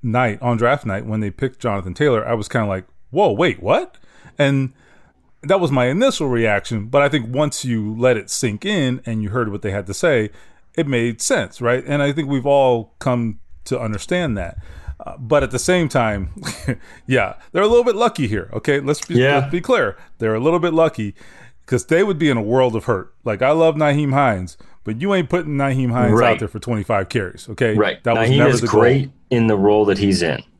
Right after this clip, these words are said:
Speaker 2: And
Speaker 1: Yes.
Speaker 2: if you push it too far, you're gonna see why he's great in the role he's in and not much more of a role.
Speaker 1: I mean,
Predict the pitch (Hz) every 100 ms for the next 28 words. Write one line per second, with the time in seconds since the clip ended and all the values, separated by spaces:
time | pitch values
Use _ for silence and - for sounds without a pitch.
0 | _ _ _ 98 92 92 90 - 98 -
1 | - - - 120 - 107 104 101 98 -
2 | _ _ - _ - - - 104 98 95
3 | 101 90 85 78 - - 101 95 92 87
4 | 85 82 82 87 85 82 82 85 82 -
5 | 87 82 - 82 80 80 80 67 - -